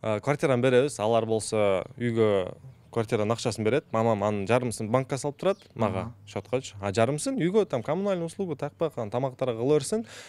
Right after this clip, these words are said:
Speaker 1: А мен өзүм, өзүм тапкан акчама Швейцарияга, Америкага, каяка болбосун, көз көргөн жакка барып, дүйнө жүзүн көрүп келип, анан кийин мындай,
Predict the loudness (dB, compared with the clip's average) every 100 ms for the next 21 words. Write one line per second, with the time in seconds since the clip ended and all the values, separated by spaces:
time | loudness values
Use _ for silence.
0 | -8 0 6 6 6 2 2 -2 -4 _
1 | 0 2 0 -2 0 0 -2 0 2 2
2 | 0 -6 _ -20 -20 -20 -20 -20 -20 -12
3 | -4 0 2 2 2 2 0 2 2 2
4 | 0 -2 -2 -2 0 0 0 -2 -2 -4
5 | -4 -2 -2 -2 -2 -2 -4 -2 0 0
6 | -2 -2 -2 -2 -4 -6 -2 -2 0 -4
7 | -4 -6 -8 -6 -6 -4 -4 -4 -6 -2
8 | -2 -2